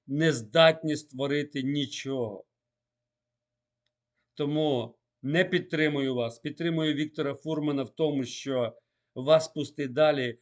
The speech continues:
ви рознесете все місто в пух і прах і зробите там квадратні, якісь нікому не потрібні приміщення або хаби, як ви їх називаєте. Ганьба вам, і будете мати по заслугам.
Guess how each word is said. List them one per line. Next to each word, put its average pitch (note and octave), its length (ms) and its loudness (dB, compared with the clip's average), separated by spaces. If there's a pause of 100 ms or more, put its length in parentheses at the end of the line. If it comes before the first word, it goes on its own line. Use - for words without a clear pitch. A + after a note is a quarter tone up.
(120)
ви C#3+ 200 2
рознесете D3+ 720 0
все D3 280 -4
місто D3 680 -2 (360)
в - 40 -20
пух E3+ 220 -2
і D#3+ 60 0
прах C#3+ 560 -4 (160)
і C#3 80 -8
зробите C#3 500 0
там B2+ 300 -2 (160)
квадратні, C#3+ 680 0
якісь C3 440 -6 (200)
нікому C#3 500 -2
не C#3 120 -2
потрібні B2 800 -6 (200)
приміщення D3 720 -2
або B2+ 180 -4
хаби, D#3+ 460 -2
як B2+ 220 -4
ви C3 80 -6
їх B2 180 -6
називаєте. B2 600 -4 (1900)
Ганьба D3+ 580 4
вам, C3 280 2 (360)
і C#3 120 -4
будете D3+ 460 0
мати C3 380 -2
по A#2+ 140 -10
заслугам. A2+ 540 -12